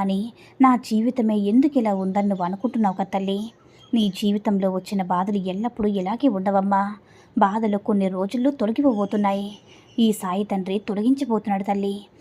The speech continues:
నువ్వు పెళ్లి చేసుకున్న తర్వాత చాలా బాధపడుతున్నావు కదా తల్లి. నీ కంటి నిండా కన్నీరు తప్ప మరింకేమీ లేదు కదా. అన్ని కష్టాలు నాకే చెప్పుకుంటున్నావు కదా బిడ్డ. నీకు ఏదైనా ఇబ్బగ-, ఇబ్బందిగా ఉంటే నీ సాయి తండ్రికి చెప్పు తల్లి.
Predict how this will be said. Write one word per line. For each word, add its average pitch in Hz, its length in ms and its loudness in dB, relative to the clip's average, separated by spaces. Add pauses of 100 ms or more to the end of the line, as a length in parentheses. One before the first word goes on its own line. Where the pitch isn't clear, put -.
(220)
నువ్వు 214 240 6
పెళ్లి 208 260 2
చేసుకున్న 202 480 0
తర్వాత 190 320 -2 (220)
చాలా 226 360 -2
బాధపడుతున్నావు 208 680 0
కదా 196 180 -4
తల్లి. 196 260 -2 (460)
నీ 233 120 8 (160)
కంటి 202 260 0
నిండా 196 240 2 (120)
కన్నీరు 196 420 -2
తప్ప 190 340 -2
మరింకేమీ 190 600 0
లేదు 202 220 -2
కదా. 196 180 2 (540)
అన్ని 233 280 4
కష్టాలు 196 560 -2 (140)
నాకే 202 280 -4
చెప్పుకుంటున్నావు 214 680 -4
కదా 190 180 -4
బిడ్డ. 196 180 0 (580)
నీకు 254 220 6 (160)
ఏదైనా 196 280 0 (140)
ఇబ్బగ-, 202 300 -2 (100)
ఇబ్బందిగా 214 480 2
ఉంటే 190 220 -4
నీ 247 140 4
సాయి 214 320 -4
తండ్రికి 294 280 4
చెప్పు 214 260 -4
తల్లి. 196 240 0